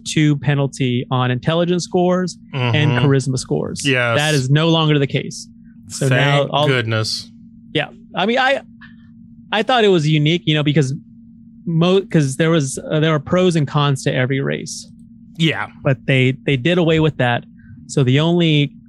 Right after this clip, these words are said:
Speaker 1: uh, modifiers that they have on, on scores, they get a plus two to strength and a plus one to constitution,
Speaker 2: Mm-hmm.
Speaker 1: which would benefit greatly with the barbarian class. But like I said, it's not necessarily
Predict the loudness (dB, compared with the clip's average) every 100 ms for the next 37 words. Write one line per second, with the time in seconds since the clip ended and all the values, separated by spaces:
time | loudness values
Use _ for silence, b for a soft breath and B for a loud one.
0 | -20 -20 -4 -2 0 -2 -6 -14 -16 -4
1 | 0 0 -2 0 0 0 0 0 0 0
2 | -2 -4 -10 -4 -4 -2 -2 -2 -2 0
3 | 0 0 -4 -14 -18 -20 -20 -20 -20 -20
4 | -20 -4 0 0 0 0 0 2 2 2
5 | 0 -2 -2 -4 -16 B B B -6 -2
6 | 0 0 0 -2 0 -2 0 -2 -2 -6
7 | -6 -6 -8 -8 -4 -2 0 0 -2 -6
8 | -20 -20 -8 -2 0 0 -2 -10 B B
9 | B -18 -4 -2 0 -2 0 -2 -2 -2
10 | 0 0 0 2 0 0 -2 0 0 2
11 | 2 0 -2 -2 -2 -4 -4 -2 -2 -2
12 | -4 -6 -20 -20 -20 -4 -2 0 -2 -2
13 | -4 -2 0 2 0 0 -2